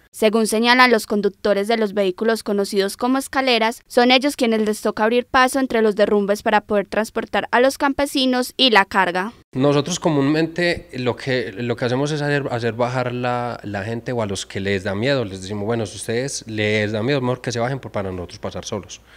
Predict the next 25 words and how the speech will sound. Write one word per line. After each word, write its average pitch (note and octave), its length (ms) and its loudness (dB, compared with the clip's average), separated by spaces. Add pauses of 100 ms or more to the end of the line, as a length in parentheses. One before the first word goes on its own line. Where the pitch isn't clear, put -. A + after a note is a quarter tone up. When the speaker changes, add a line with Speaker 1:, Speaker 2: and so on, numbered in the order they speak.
(340)
Speaker 2:
A F#2+ 80 -6
uno B2 220 0
le G#2 100 0
da F2+ 140 2
bastante G2 480 -4
miedo, F#2+ 320 0
mucho, F#2 360 -4
porque - 220 -12
pues F2 280 -10 (360)
uno F#2+ 240 -2
pasa A2+ 280 -4
ahí, A#2 520 -6 (100)
jue G2 120 -6
madre, G2+ 260 -6
le G2 80 -4
da F#2 60 -4
un F#2 120 -4
frío A2 280 -6
ni G#2 80 -4
el F2 100 -4
berraco. F#2 480 -6 (480)
Pero G#2+ 760 4
igualmente G#2+ 540 0
toca A#2 300 -6
traerlos. G2 680 0